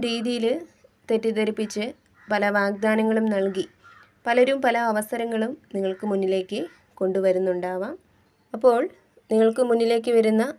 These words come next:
അവസരങ്ങളെ നിങ്ങൾ നന്നായി ആഴത്തിൽ മനസ്സിലാക്കേണ്ടത് വളരെ അത്യാവശ്യമാണെന്നാണ്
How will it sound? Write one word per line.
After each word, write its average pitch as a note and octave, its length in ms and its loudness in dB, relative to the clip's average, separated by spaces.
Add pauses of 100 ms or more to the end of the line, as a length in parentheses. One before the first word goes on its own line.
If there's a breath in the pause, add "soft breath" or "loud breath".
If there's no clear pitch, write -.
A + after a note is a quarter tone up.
(200)
അവസരങ്ങളെ G3 600 0 (720)
നിങ്ങൾ A#3+ 180 2 (120)
നന്നായി A#3 400 2 (340)
ആഴത്തിൽ A3 360 0 (140)
മനസ്സിലാക്കേണ്ടത് G3 880 0
വളരെ F3+ 300 0 (220)
അത്യാവശ്യമാണെന്നാണ് F#3 1040 -4